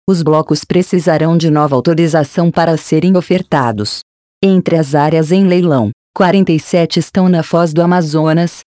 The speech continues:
parte da margem equatorial brasileira. As petroleiras interessadas têm até trinta e um de março para indicar os blocos que pretendem disputar. Diante das críticas, o M M E divulgou nota negando qualquer conflito institucional sobre o tema.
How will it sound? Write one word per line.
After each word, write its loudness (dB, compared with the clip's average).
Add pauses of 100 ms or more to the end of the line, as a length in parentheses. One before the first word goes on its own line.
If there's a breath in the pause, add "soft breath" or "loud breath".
(140)
parte 0
da 2
margem 2
equatorial 2
brasileira. 0 (420)
As 0
petroleiras 0
interessadas 0
têm 0
até 0
trinta 0
e 2
um 2
de 0
março 0
para 0
indicar 2
os -2
blocos 0
que -4
pretendem 0
disputar. -2 (480)
Diante 0
das -2
críticas, -2 (220)
o 2
M 2
M 2
E 2
divulgou 0
nota 0
negando 0
qualquer 0
conflito 0
institucional 0
sobre -2
o 0
tema. -2